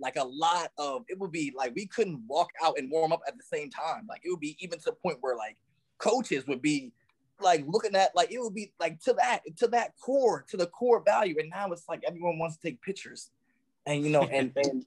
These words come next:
Speaker 1: and, and, and, like, and, like, have, like, the, the, the coolest gear and, and, and spikes and, and, and all this, you know,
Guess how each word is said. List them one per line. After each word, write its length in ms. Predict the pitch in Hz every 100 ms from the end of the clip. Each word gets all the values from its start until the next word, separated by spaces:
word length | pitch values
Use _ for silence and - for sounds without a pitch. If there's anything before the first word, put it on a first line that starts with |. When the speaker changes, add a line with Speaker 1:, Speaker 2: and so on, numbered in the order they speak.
| -
Speaker 1:
and, 240 | 147 143 127
and, 140 | 139 120
and, 120 | 143
like, 180 | 143 135
and, 80 | 139
like, 160 | 131
have, 260 | 156 160 156
like, 220 | 143 117
the, 100 | 131
the, 220 | 113 131 -
the 200 | 120 170 -
coolest 440 | - 202 170 156 120
gear 420 | 160 196 151 113
and, 260 | 113 113 107
and, 240 | 123 117 110
and 160 | 120
spikes 640 | 113 - - 185 170 117 135
and, 140 | 117
and, 140 | 131 120
and 140 | 123
all 240 | 139 180 170
this, 340 | 180 175 - _ _ -
you 80 | 156
know, 320 | 147 131 107